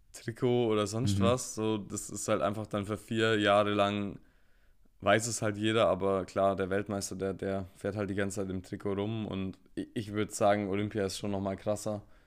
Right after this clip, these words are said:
Speaker 2: Ja.
Speaker 1: Aber Weltmeister ist halt was, was irgendwie jedes Jahr wieder neu gemischt wird und, ähm,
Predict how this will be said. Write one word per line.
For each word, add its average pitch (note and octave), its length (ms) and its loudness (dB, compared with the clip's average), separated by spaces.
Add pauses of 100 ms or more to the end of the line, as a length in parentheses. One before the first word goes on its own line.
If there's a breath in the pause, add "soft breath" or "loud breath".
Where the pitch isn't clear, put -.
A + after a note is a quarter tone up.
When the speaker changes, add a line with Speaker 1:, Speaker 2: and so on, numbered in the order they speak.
(180 soft breath)
Speaker 2:
Ja. G2 120 -2 (220)
Speaker 1:
Aber F#2 260 -6
Weltmeister G2 520 -2
ist G2 120 -4
halt F#2+ 140 -2
was, F#2+ 200 -2
was G2+ 160 -4
irgendwie F#2+ 280 -2
jedes F#2+ 320 -2
Jahr F#2+ 180 2
wieder F#2+ 100 0
neu F#2+ 220 0
gemischt G2 400 -2
wird G#2 260 -2
und, F#2 380 -4
ähm, F#2 340 -4